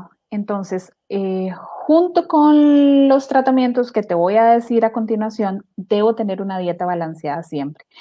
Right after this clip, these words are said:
Comida chatarra, gaseosas, el azúcar, las grasas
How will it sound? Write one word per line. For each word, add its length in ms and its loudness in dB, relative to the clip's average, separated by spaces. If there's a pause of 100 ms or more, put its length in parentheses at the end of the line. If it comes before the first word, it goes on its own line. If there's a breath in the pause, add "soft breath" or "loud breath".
(680 loud breath)
Comida 360 2
chatarra, 600 0 (280)
gaseosas, 840 -2 (340)
el 160 0
azúcar, 800 -2 (240)
las 360 0
grasas 760 -2